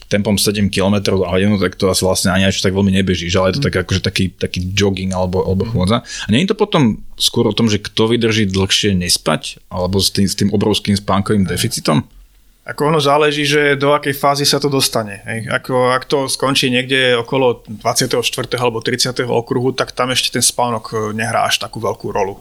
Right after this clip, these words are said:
Speaker 2: hej. Tam je to skôr o tom, že, e,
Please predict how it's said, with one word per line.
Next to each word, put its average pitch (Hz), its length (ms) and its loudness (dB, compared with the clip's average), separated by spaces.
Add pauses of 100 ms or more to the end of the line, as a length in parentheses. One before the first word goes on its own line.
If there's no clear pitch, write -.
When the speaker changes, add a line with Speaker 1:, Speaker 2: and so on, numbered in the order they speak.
Speaker 2:
hej. 110 180 -4
Tam 113 200 -4
je 110 80 -4
to 110 80 -2
skôr 107 400 -2 (500)
o 127 140 -8
tom, 117 260 -4
že, 113 220 0 (300)
e, 104 40 -6